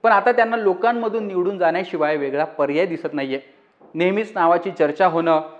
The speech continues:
उमेदवारीची अपेक्षा ठेवण्यापेक्षा पंकजा मुंडेंनी आता जनतेच्या बळावर, स्वबळावर कुठेतरी निवडून जावं, यातूनच त्यांचं राजकीय वजनही वाढेल आणि नेहमीच डावललं जातंय ही त्यांची जी भावना आहे तीही त्यांच्या मनात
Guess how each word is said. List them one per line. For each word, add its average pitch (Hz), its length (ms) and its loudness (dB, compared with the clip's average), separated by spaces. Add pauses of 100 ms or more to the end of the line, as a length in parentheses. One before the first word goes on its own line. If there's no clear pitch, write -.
(200)
उमेदवारीची 175 580 0
अपेक्षा 185 360 -2
ठेवण्यापेक्षा 170 640 -4
पंकजा 151 440 -4
मुंडेंनी 165 680 -6 (140)
आता 147 200 -2
जनतेच्या 190 520 0
बळावर, 175 400 4
स्वबळावर 196 680 4
कुठेतरी 160 420 -8
निवडून 170 420 -4
जावं, 151 260 4 (380)
यातूनच 202 480 -2
त्यांचं 170 300 -4
राजकीय 165 440 -2
वजनही 160 440 -2
वाढेल 170 400 4 (260)
आणि 165 160 -6
नेहमीच 165 560 -4
डावललं 180 360 4
जातंय 160 340 4 (320)
ही 202 80 -6
त्यांची 196 260 -4
जी 214 80 -6
भावना 170 340 -2
आहे 156 280 0 (340)
तीही 185 200 -8
त्यांच्या 165 320 -6
मनात 147 300 -4